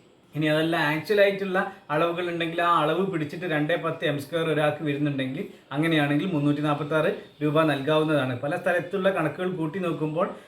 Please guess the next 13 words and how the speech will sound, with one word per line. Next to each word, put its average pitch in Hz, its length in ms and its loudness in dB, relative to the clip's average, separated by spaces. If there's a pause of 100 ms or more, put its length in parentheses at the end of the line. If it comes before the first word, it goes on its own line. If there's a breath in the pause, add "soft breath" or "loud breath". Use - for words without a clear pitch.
(140)
രണ്ടേ 170 400 2
പത്ത് 190 260 0
എം 151 260 4
സ്ക്വയർ 170 460 0 (200)
കിട്ടിയാൽ 190 360 0
മാത്രമേ 147 380 0
മുന്നൂറ്റി 147 360 0
നാൽപത്താറ് 151 520 -2
രൂപ 139 180 -2
നൽകാൻ 147 640 -4
സാധിക്കുകയുള്ളൂ. 135 580 -2
ഇത് 151 220 -4
തന്നെയാണ് 160 420 -2